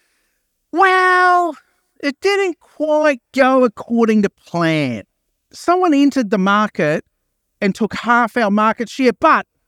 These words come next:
they took half of everyone else's as well." So, "What? Who did that? Anyone got any idea who did that?"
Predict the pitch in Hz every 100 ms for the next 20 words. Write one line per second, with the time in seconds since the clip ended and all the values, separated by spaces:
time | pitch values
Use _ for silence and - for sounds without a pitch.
0 | _ _ _ _ _ _ - 175 202 165
1 | 190 165 151 160 151 151 139 135 - 127
2 | 117 107 120 110 _ _ _ _ _ -
3 | - - 226 330 - _ _ _ _ _
4 | _ _ _ - 302 294 277 302 - _
5 | _ _ _ _ _ _ _ _ - 240
6 | 311 320 294 294 277 302 277 294 285 320
7 | 359